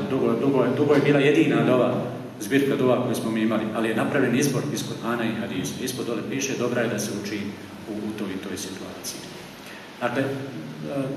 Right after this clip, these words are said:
može, ali je tvoj izbor. Dakle, t-, e,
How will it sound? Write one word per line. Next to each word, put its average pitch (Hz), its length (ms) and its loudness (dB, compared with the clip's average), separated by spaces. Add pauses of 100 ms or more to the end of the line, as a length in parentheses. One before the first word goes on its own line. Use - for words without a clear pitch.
(1400)
može, 202 360 4 (840)
ali 135 140 0
je 135 100 2
tvoj 127 260 4
izbor. 104 200 0 (1300)
Dakle, 107 220 -4
t-, 147 340 -8
e, 139 240 0